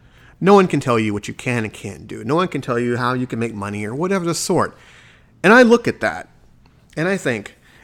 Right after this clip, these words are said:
if I ever want to expand the Walker A C universe,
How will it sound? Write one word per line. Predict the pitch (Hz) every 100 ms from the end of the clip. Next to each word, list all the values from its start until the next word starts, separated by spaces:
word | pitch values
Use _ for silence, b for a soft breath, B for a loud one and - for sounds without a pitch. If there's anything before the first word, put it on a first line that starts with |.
| b
if | 165 180
I | 180
ever | 190 220 208
want | 156 151 139 - _
to | - 147 131 127 - _
expand | - - 151 139 104 98 - _ b b b b _
the | 110
Walker | 110 123 123 120
A |
C | 117 113
universe, | 104 101 92 - - -